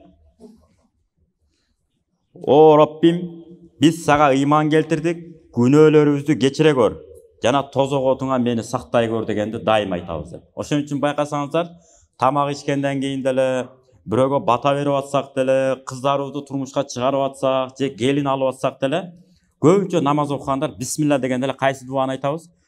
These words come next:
«Роббана атина фид дуния хасана, ва фил ахирати хасана, ва кина азабан нар». Мааниси кандай? «О Раббим,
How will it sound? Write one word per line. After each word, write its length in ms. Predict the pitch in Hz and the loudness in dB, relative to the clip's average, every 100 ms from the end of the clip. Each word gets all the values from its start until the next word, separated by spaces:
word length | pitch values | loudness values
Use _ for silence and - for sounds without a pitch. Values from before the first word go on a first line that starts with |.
| _ - | _ -2
«Роббана 640 | 107 - 135 135 123 117 113 113 | -2 0 2 4 4 4 4 2
атина 400 | 110 110 98 92 | 0 -2 0 0
фид 240 | 104 - | -4 -6
дуния 320 | 95 90 85 | -4 -2 -2
хасана, 640 | 85 143 160 156 160 - - _ _ | 0 -2 0 -4 -4 -10 -20 _ _
ва 140 | 101 120 | 0 0
фил 220 | 113 95 | -2 0
ахирати 680 | 113 143 139 107 135 113 - - | 2 2 2 -2 -6 -8 -8 -4
хасана, 480 | 143 151 147 151 - | -4 -2 -4 -6 -4
ва 140 | 113 | -4
кина 300 | 135 123 107 | -2 -2 0
азабан 380 | 107 101 92 90 | 0 0 -2 -4
нар». 180 | 80 80 - - _ | -8 -12 -16 -20 _
Мааниси 420 | 95 123 143 143 147 | 0 2 2 -2 -4
кандай? 340 | 147 156 175 175 _ _ _ - | -4 -4 -8 -14 _ _ _ 0
«О 240 | 135 131 | 4 4
Раббим, 400 | 127 - 165 | 2 0 -4